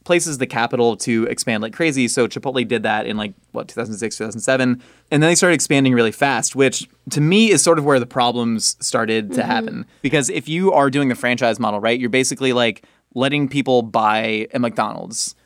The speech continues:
Speaker 1: Right?
Speaker 2: Yes.
Speaker 1: You're paying McDonald's a million dollars a year. You sign a contract to abide by their corporate rules.
Speaker 2: Mm-hmm.
Speaker 1: Uh, and so that means they have a new menu item that they wanna plug. You have to make that.
Speaker 2: Yeah.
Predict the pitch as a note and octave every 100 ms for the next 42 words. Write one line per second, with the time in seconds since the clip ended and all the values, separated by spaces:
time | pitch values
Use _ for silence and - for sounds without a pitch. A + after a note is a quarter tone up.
0 | _ - C4+ C4 - D#3+ C3+ D#3 D#3 B2
1 | C3+ E3 E3 D#3+ D3 C3 A#2+ A#2+ A#2+ G#2
2 | A2+ A2 C#3 C3+ C3 B2 C3 B2 B2+ A#2
3 | A2+ G#2+ A2 G#2 A2+ A#2 A2+ - A2+ A#2
4 | A#2 D#3+ E3 D#3 D3+ - F#3 G3 E3 A2
5 | G#2+ A2 A2+ A2 G#2 A2+ A2+ A2+ G#2+ A2+
6 | G#2+ G#2+ A#2 C#3+ C3+ B2 A#2+ A#2+ A#2 G#2+
7 | A#2 A2 G#2 G#2 A#2+ A#2 - G#2+ G#2 A2+
8 | G#2+ A2 A#3+